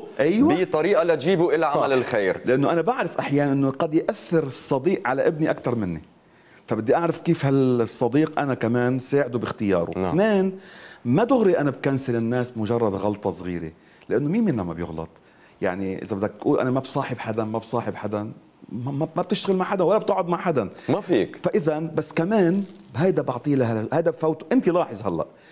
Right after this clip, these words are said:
Speaker 1: بتتصل بأي صديق هنيك ولا بتتصل بكم واحد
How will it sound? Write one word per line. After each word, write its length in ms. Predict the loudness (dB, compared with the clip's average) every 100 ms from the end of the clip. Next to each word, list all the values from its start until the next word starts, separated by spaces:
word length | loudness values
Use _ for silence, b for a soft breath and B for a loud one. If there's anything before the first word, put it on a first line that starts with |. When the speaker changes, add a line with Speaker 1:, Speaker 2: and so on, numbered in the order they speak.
| B B B _
Speaker 1:
بتتصل 380 | -4 -2 0 0
بأي 300 | 2 4 4
صديق 380 | 2 2 2 0 -4
هنيك 300 | -2 -2 0
ولا 120 | -2
بتتصل 460 | -2 -4 -4 -4 0
بكم 340 | 0 0 0
واحد 420 | 0 0 -2 -4